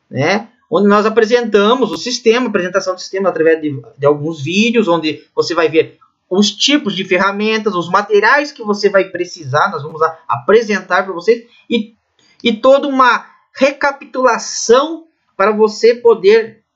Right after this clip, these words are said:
realmente entender o que você vai estar estudando. Então vamos esperar, ele vai estar carregando aqui. Possivelmente ele peça uma outra senha. Olha aí, essa é a senha que será liberada pra vocês após o término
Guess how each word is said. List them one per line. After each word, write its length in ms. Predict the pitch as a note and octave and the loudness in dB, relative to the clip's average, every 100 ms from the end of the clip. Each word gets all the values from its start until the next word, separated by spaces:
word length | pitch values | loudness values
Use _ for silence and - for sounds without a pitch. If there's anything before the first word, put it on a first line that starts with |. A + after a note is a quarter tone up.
| _ _ | _ _
realmente 760 | - B3+ D#4+ D4 A3+ A#3+ D4 C#4+ | -2 2 2 2 2 -2 -2 -6
entender 480 | C4 A#3 G3+ G#3 A3+ | -2 0 2 4 2
o 60 | |
que 120 | A3 | -2
você 320 | A3 A#3 A#3 A3 | -2 -2 0 0
vai 140 | G#3+ | 0
estar 460 | G#3+ - G#3 G#3+ - _ | -2 0 0 -2 -10 _
estudando. 1300 | A3+ D#4 D#4+ - - _ D4 D4 D#3 D3 F#3 D3 A2+ | 2 2 -2 -6 -12 _ -4 -4 -4 2 2 2 -4
Então 160 | - | -10
vamos 140 | E3 G3+ | -14 -4
esperar, 320 | D#3+ D#3+ G#3 | 0 2 0
ele 80 | G3 | -4
vai 120 | C#3 | -8
estar 160 | C3+ | -10
carregando 460 | D3 D3+ C3+ D3 D#3 | -8 -8 -4 -4 -4
aqui. 320 | D3 G#3+ A#3+ _ _ _ _ | -6 -10 -12 _ _ _ _
Possivelmente 880 | F3 F3 B3 A#3+ A#3 G3 G3 A#3 B3 | -4 -2 0 4 4 4 2 0 2
ele 140 | A#3 | 0
peça 400 | G#3 G#3 A3 A3+ | 2 2 2 0
uma 200 | A3 G#3 | 0 2
outra 500 | F#3 G3+ A#3+ A#3+ A#3 | 4 4 4 0 -2
senha. 840 | A3+ - - F3+ G3 F#3+ D#3 B2+ - _ _ | -4 -8 -6 -2 0 0 -2 -6 -10 _ _
Olha 260 | - B2 B2+ | 0 2 4
aí, 280 | A#2+ G2+ - | 2 -4 -2
essa 280 | A#2+ D3+ F#3 | 0 0 0
é 40 | |
a 40 | F3 | -2
senha 560 | - F3 F#3+ A#3 G#3+ - _ - | -2 -2 2 2 0 -8 _ -10
que 80 | G3+ | -2
será 480 | G3+ G3+ G#3 G#3 - | 2 4 2 0 -4
liberada 520 | A#3+ C#4+ A#3+ A3 A3+ | -2 2 2 2 0
pra 100 | A3+ | -2
vocês 340 | G#3 G3+ G#3+ | -2 0 2
após 280 | G#3+ G#3+ G#3+ | 2 2 2
o 120 | G#3+ G#3+ | 2 0
término 560 | G3 G3+ A3 B3 D4+ | 2 4 2 -2 -8